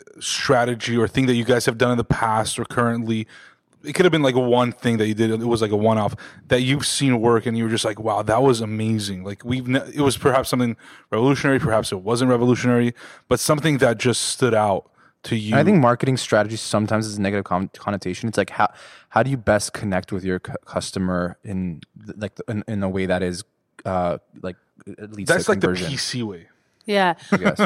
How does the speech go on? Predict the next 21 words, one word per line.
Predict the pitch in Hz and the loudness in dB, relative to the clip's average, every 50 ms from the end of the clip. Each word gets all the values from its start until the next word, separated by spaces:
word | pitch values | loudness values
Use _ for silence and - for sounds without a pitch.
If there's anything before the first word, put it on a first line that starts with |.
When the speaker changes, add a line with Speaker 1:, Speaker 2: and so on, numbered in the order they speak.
| - | 4
Speaker 3:
I, | - 247 277 - | 4 4 4 4
I'd | - 254 269 190 - | 4 4 4 2 4
say | - 185 330 330 294 247 - - - | 4 6 6 6 6 4 0 -6 0
when | 208 240 247 254 | 2 2 4 4
I | 294 330 | 4 2
think | - 269 277 415 349 | 2 0 0 0 0
about | 349 269 277 233 190 | 2 4 4 4 4
marketing, | 196 185 185 190 - - 180 170 165 160 165 170 | 2 2 0 0 -2 -4 -6 -4 -4 -2 -2 -2
and | 202 208 | 0 2
I | 202 202 | 2 2
love | 196 196 190 202 208 208 | 2 2 2 4 4 4
Speaker 1:
Yeah. | 202 - | 2 0
Speaker 3:
marketing | 165 175 170 165 - - - 180 170 - _ | -4 -4 -6 -6 -8 -14 -18 -18 -18 -18 _
because | - 202 202 180 180 | -8 -6 -6 -4 -2
marketing | 190 202 226 277 - - 285 254 220 | -2 0 0 -2 -2 -4 -6 -4 -4
is | 196 - | -4 -4
really | - 185 180 175 165 | -4 -6 -6 -6 -6
human | 170 - - 208 196 185 180 | -8 -12 -10 -8 -6 -6 -6
psychology, | - - - - - - 170 165 160 127 113 226 | -8 -10 -14 -14 -12 -10 -10 -8 -4 -2 0 0
Speaker 1:
Right. | 208 196 - - 190 | 0 0 -2 -6 -2
Speaker 3:
right? | 185 180 180 202 208 | 0 0 0 0 -2